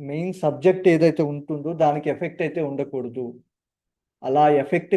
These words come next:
కాకుండా మీరు వర్క్ చేసినప్పుడు మాత్రమే మీ వర్క్, వర్క్ అనేది పర్ఫెక్ట్ వర్క్.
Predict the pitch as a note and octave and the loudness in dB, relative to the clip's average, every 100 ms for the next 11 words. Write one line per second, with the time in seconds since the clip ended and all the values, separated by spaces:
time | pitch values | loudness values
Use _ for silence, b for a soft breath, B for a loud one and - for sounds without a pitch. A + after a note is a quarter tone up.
0 | G3 D3 D3 E3+ F3+ F3+ F3+ F#3 F3+ F#3 | -2 2 2 2 -2 -6 4 6 6 2
1 | F3+ D3+ C3 C3+ C3+ F3+ F3 D#3+ D#3+ F3 | -8 -8 -4 -4 -4 -4 -2 -2 -4 -12
2 | D#3 D#3+ D#3 D3 D3 E3 F3 C#3+ C3 C3+ | -10 -6 -4 -4 -6 -10 -8 -8 -6 -8
3 | C3 E3+ E3 D#3+ C3+ C3+ E3 C#3+ F3 F#3 | -8 -8 -8 -6 -8 -6 -8 -4 -6 -2
4 | D3 D3 E3+ - C3+ B2+ _ | -4 -4 -8 -6 -8 -8 _